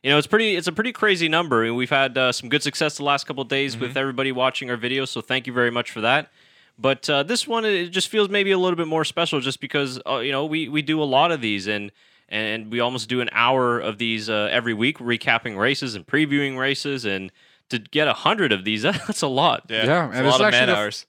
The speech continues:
Speaker 3: first time we've all actually been together in a room in two months.
Speaker 1: That's right.
Speaker 2: It's true.
Speaker 3: <laughs> So
Speaker 1: Yeah, maybe, uh, tell the folks a little bit, uh, what you've been working on the, uh, last couple of months.
Speaker 3: Yeah, I mean, these guys have been just carrying the show. Uh, I've just been out freelancing a little bit,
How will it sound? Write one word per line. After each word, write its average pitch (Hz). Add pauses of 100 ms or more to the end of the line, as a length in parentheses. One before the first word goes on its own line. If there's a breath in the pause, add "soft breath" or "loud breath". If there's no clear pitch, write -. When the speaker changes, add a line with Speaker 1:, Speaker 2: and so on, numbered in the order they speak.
(140)
Speaker 3:
first 165
time 185
we've 147
all 139
actually 156
been 143
together 139
in 127
a 127
room 135
in 107
two 139
months. 131
Speaker 1:
That's -
right. 202
Speaker 2:
It's 127
true. 131
Speaker 3:
<laughs> -
So - (400)
Speaker 1:
Yeah, 180
maybe, 202
uh, 185
tell 190
the 180
folks 190
a 156
little 165
bit, 151
uh, 151
what 151
you've 156
been 135
working 156
on 98
the, 101
uh, 98
last 98
couple 98
of 92
months. 90
Speaker 3:
Yeah, 151
I 147
mean, 143
these 139
guys 127
have 120
been 113
just 113
carrying 117
the 113
show. 117
Uh, 110
I've 123
just 123
been 117
out 110
freelancing 117
a 120
little 120
bit, 120